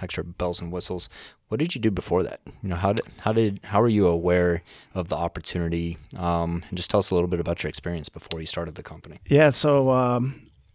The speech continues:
Speaker 2: coming right out of high school, I joined the Navy, uh, worked on, uh, nuclear submarines with torpedoes and cruise missiles and weapons delivery systems.
Speaker 1: Oh, that's cool.
Speaker 2: Spent ten years and, uh, had an opportunity to go work offshore, um, as a subsea trainee and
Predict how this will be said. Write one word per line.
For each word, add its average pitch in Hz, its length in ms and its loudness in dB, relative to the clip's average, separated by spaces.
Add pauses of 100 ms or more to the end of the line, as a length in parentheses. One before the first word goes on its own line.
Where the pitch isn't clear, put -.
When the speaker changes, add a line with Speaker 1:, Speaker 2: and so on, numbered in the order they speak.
(500)
Speaker 2:
coming 170 180 6
right 147 160 8
out 135 80 6
of 127 60 4
high 143 120 4
school, 143 280 2
I 127 80 4
joined 127 260 2
the 127 60 2
Navy, 123 460 0 (180)
uh, 123 320 -2
worked 127 240 -2
on, 127 480 -2
uh, - 220 -16 (100)
nuclear 127 340 0
submarines 123 540 2
with 113 80 -4
torpedoes 120 480 0
and 120 100 -2
cruise 123 240 -2
missiles 120 400 -2
and 120 80 -2
weapons 120 300 -2
delivery 120 340 -2
systems. 123 520 -4 (240)
Speaker 1:
Oh, - 20 -12
that's - 160 -4
cool. 87 220 -6 (340)
Speaker 2:
Spent - 360 0
ten 160 160 6
years 156 400 2 (180)
and, 143 240 -4
uh, 135 160 -2
had 143 160 0
an 143 40 -4
opportunity 139 500 0
to 131 80 0
go 135 120 2
work 131 240 0
offshore, 135 680 0 (140)
um, 131 220 -2
as 127 120 -6
a - 20 -4
subsea 135 420 -2
trainee 131 460 0 (500)
and 120 400 0